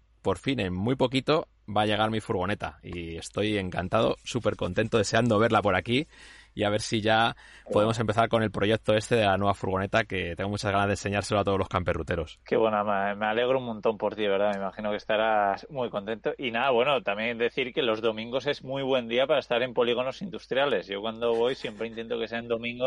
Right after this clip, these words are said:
Speaker 2: <laughs> porque estás como más, más tranquilo, ¿no? Hay menos trajín por ahí.
Speaker 1: Sí,
Speaker 2: Igual.
Speaker 1: bueno, es que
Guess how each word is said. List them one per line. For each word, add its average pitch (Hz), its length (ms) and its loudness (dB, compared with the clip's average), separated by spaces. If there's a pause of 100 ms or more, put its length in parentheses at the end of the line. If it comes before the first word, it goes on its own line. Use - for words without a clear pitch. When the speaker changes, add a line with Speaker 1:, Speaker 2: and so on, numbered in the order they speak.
Speaker 2:
<laughs> - 40 -20
porque 127 640 2 (440)
estás 113 400 -2
como 113 320 -6
más, 101 600 -4 (120)
más 123 120 -6
tranquilo, 107 520 -8
¿no? 120 120 -8
Hay 110 120 -8
menos 107 260 -14
trajín 101 320 -10
por 90 160 -14
ahí. 87 100 -14 (120)
Speaker 1:
Sí, - 240 0
Speaker 2:
Igual. 120 220 4
Speaker 1:
bueno, 120 160 4
es 117 60 0
que 135 120 4